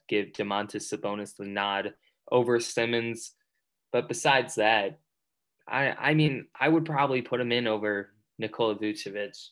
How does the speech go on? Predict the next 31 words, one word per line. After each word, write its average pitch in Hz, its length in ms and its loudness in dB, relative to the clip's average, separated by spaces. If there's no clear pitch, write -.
though, 107 380 0
too. 113 300 0
I 104 80 2
believe 123 420 0
that, 98 320 0
uh, 95 240 -2
Vucevic 107 440 -4
should 117 220 -2
have 107 100 -4
been 104 380 -6
an 101 120 -12
all-star 104 440 -4
still. 92 380 -8
I 98 80 -4
mean, 98 180 -10
I 98 160 -8
had 107 260 -2
him 98 300 -10
as 101 240 -4
an 101 80 -8
all-star, 104 380 -4
and 98 80 -10
I'm 98 200 -12
still 160 320 -2
sticking 139 480 -4
by 92 160 -6
that. 90 300 -6
But 107 180 0
I 131 140 6
believe 127 320 2
Sabonis 107 640 -4